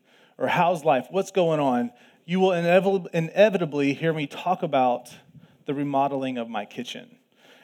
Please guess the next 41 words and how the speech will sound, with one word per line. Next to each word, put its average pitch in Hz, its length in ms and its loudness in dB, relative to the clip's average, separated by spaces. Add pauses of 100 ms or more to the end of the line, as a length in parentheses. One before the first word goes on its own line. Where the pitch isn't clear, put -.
It 151 100 -2
has 160 160 -2
been 165 160 0
an 156 100 0
ongoing 160 440 2
saga 175 600 2 (500)
for 143 300 0
a 120 160 0
few - 340 -4
months 147 320 0
now. 143 440 0 (420)
It's 139 260 4
really 165 380 2
comical, 180 760 4
and, 135 520 -2
and 143 320 -6
my 139 140 2
wife, 151 260 4 (100)
I'm 147 200 -2
sure, 180 420 -4
is 160 160 -4
Amber 180 240 0
in 175 80 0
here 180 120 0
right 170 120 0
now? 160 140 -2
She's 131 180 -8
not. 127 320 0
She - 160 -6
would 165 160 -2
just 147 320 -4 (300)
shake 160 220 -2
her 165 80 0
head. 151 200 4
When, 156 380 -6
so - 100 -2
we, 196 120 2 (120)
we 190 160 0
sold 196 300 2
our 170 120 2
house 156 540 0